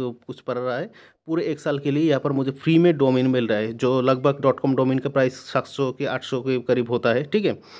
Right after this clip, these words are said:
तो मुझे काफ़ी अच्छा लगा। तो, अ, इसे लेने के यहाँ पर टर्म्स and कंडीशंस को टिक करेंगे, उसके बाद कंप्लीट और ऑर्डर पर जब क्लिक कर देंगे, इस तरीके का पेज आपके सामने आ जाएगा। यहाँ पर आप ईजीली पेमेंट कर सकते हैं,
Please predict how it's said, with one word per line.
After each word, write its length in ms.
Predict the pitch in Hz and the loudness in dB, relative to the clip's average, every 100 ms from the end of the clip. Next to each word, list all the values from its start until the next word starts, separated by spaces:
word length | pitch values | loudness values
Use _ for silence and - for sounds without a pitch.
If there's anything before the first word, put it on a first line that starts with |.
| - - _ | -20 -20 _
तो 500 | 147 151 156 156 139 - | 0 4 4 4 2 2
मुझे 220 | 156 165 | 2 4
काफ़ी 220 | 160 147 | 2 2
अच्छा 200 | 160 147 | 2 4
लगा। 220 | 147 139 160 | 4 4 0
तो, 680 | - 147 - 127 127 123 - _ _ | -4 -8 -4 -2 0 -2 -6 _ _
अ, 240 | 120 127 123 | -10 -6 -6
इसे 180 | 139 139 | -4 -2
लेने 200 | 147 143 | 0 2
के 100 | 147 | 0
यहाँ 180 | 147 135 | -2 -2
पर 60 | 143 | -2
टर्म्स 340 | 139 127 127 | -2 -2 -2
and 100 | 135 | -4
कंडीशंस 340 | 131 127 139 | -4 -4 -6
को 120 | 139 143 | -4 -6
टिक 300 | 143 135 - | -4 -10 -4
करेंगे, 280 | 135 139 | -4 -2
उसके 240 | 160 147 131 | -4 -6 -4
बाद 100 | 127 | -6
कंप्लीट 420 | - 123 143 139 | -4 -8 -6 -6
और 120 | 127 | -2
ऑर्डर 140 | 123 120 | -2 0
पर 80 | |
जब 160 | 127 127 | -2 -4
क्लिक 220 | 139 143 | -8 -4
कर 120 | 143 | -2
देंगे, 240 | 127 120 139 | -2 -2 -4
इस 220 | 180 147 | -8 -6
तरीके 220 | 123 123 | -6 -6
का 80 | 120 | -8
पेज 280 | 139 135 127 | -6 -6 -6
आपके 180 | 117 120 | -8 -6
सामने 240 | 131 120 | -4 -2
आ 80 | 117 | 0
जाएगा। 300 | 113 117 160 | 0 -2 -2
यहाँ 220 | - 151 | 2 2
पर 140 | 151 | 4
आप 180 | 160 - | 0 0
ईजीली 280 | 135 135 147 | -4 0 0
पेमेंट 280 | 147 135 135 | 2 0 0
कर 80 | 131 | -2
सकते 320 | 135 131 | -4 -8
हैं, 80 | 160 | -10